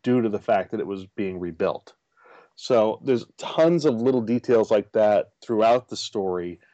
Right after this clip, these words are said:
uh, that were meticulously researched. And then on top of all this, there's the one flub, which is that I, uh, failed to note that in, uh, James Swallow's novel Deadline, he actually had Russian President,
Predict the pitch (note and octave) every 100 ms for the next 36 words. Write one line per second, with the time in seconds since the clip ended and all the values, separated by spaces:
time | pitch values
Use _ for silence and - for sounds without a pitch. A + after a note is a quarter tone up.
0 | _ _ _ - F2+ F2 F2 E2+ _ -
1 | G2+ F#2+ F#2+ G2 - B2 A#2 G2 G2+ F#2+
2 | A#2+ - F2+ - - - - B2 D3 C3+
3 | B2+ D#3 C3 A#2+ A2+ A#2 A2+ A2 G2+ A2+
4 | A2+ G#2+ G2 - C3+ A2+ G2+ G#2 - G2+
5 | G#2+ G2+ G2+ G2 F#2+ _ _ _ _ -
6 | F#2 F2+ F2 - _ - - - D#3+ E3
7 | D#3 C3+ B2+ C3 A2+ - A#2+ A#2 A2+ A2
8 | A2 D#2+ - _ - G#2+ G2+ F#2 A#2+ A2+
9 | - C3 B2+ A2+ G2+ A2+ G#2 G2 F#2 B2+
10 | A#2 G#2 G2+ B2 A#2 A2+ - G#2+ A2 G#2+
11 | G2 G#2+ A2 - G#2 G2 - G#2+ G2 G2
12 | F2+